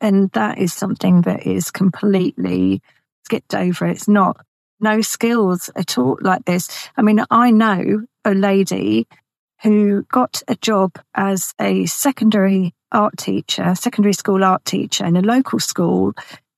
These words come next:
and she is an architect. And she got the job having no experience with art or artists whatsoever. It wasn't even a hobby. And she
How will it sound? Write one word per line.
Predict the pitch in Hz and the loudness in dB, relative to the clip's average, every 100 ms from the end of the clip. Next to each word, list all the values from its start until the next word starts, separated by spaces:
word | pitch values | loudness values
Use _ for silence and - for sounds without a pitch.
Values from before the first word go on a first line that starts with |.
| - | -4
and | 208 196 196 202 | -2 2 2 0
she | - - 247 247 240 240 - _ _ - | -6 0 2 4 4 2 -2 _ _ -4
is | 202 202 | -2 0
an | 208 | 2
architect. | 185 175 - - - - - - _ _ _ _ | 2 0 -2 -8 -8 -10 -16 -18 _ _ _ _
And | - 196 196 - | -2 0 0 -4
she | - - 262 247 | -8 -2 2 2
got | - 302 - | 2 -2 -2
the | 294 | -4
job | - 294 190 233 - _ _ _ _ _ | -2 -2 0 -2 -6 _ _ _ _ _
having | 240 220 214 220 - - | -2 0 2 2 0 -2
no | 214 208 220 262 302 | 2 4 6 6 4
experience | 311 - - 294 262 180 190 - - | 4 0 2 4 4 2 -2 -6 -6
with | 208 208 - | -2 -2 0
art | 220 233 285 - - | 2 4 2 -2 -4
or | 240 233 | -2 0
artists | - 226 208 - - 165 - - - _ | 2 2 0 -4 -6 -6 -10 -14 -18 _
whatsoever. | 214 226 - 233 220 196 180 | -4 -2 -2 -2 0 -2 -2
It | - | -2
wasn't | 220 240 254 | 0 0 2
even | 262 277 | 2 4
a | |
hobby. | 254 226 190 170 175 - _ _ _ - | 2 0 0 -2 -4 -14 _ _ _ 0
And | 208 208 | 2 2
she | - 269 | 2 0